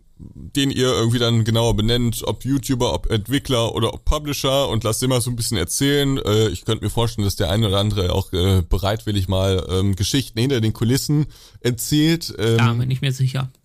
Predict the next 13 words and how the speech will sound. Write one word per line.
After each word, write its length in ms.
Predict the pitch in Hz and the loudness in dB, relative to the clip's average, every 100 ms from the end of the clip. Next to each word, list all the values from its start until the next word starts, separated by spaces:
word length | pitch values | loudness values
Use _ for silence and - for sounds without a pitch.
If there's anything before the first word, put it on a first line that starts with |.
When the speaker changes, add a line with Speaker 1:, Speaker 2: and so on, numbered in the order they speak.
| _ _ _ _ - - | _ _ _ _ -18 -2
Speaker 1:
äh, 220 | 110 107 | 0 2
dann 180 | 113 113 | 2 0
lasst 200 | 135 - | 0 -2
uns 100 | 165 | -2
das 180 | 139 - | -2 0
gerne 260 | 120 110 | 0 2
wissen. 460 | 139 160 123 165 117 | 0 0 -2 -2 0
Wir 160 | 117 110 | 0 2
werden 380 | 127 156 185 175 | 0 0 -2 -2
in 240 | 135 139 | 0 0
die 380 | 123 143 143 139 - - _ _ | 0 0 0 -2 -10 -20 _ _
Show 520 | - - 131 139 131 - | -10 -2 0 0 -2 -2
Notes, 680 | 90 82 78 78 - - | 0 2 0 -4 -6 -8